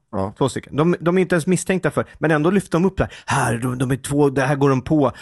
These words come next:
Speaker 2: Nu släpper de bilder på dem alltihopa. Ja, men om de är misstänkta
Speaker 1: Ja.
Speaker 2: att det är ett terrordåd och att de, det här är de som gör det, ja, men då kanske man ska göra det. Men om de inte är det,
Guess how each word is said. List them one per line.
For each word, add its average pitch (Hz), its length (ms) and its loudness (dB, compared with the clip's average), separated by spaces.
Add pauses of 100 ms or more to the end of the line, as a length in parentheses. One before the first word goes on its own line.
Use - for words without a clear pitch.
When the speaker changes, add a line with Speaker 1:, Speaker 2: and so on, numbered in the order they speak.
(100)
Speaker 2:
Nu 143 100 0
släpper 147 300 0
de 139 80 2
bilder 139 300 2
på 127 160 2
dem 117 140 0
alltihopa. 110 340 -4
Ja, 160 60 2
men 190 180 2
om 180 180 0
de 175 140 2
är 175 40 4
misstänkta 180 840 0 (240)
Speaker 1:
Ja. 90 220 -4
Speaker 2:
att 135 100 -2
det 147 100 2
är 139 40 4
ett 131 420 -8
terrordåd 131 600 2
och 120 60 2
att - 80 -6
de, 127 100 -4
det 127 80 0
här 135 180 2
är 131 100 2
de 131 260 0
som 123 140 -6
gör 151 180 2
det, 104 140 -4
ja, - 60 -8
men 139 220 -2
då 170 240 4
kanske 131 240 -4
man 123 80 -2
ska 123 120 -4
göra 113 100 0
det. 117 40 -4
Men 139 120 2
om 151 100 2
de 151 120 0
inte 147 180 -4 (120)
är 196 200 4
det, 104 240 -4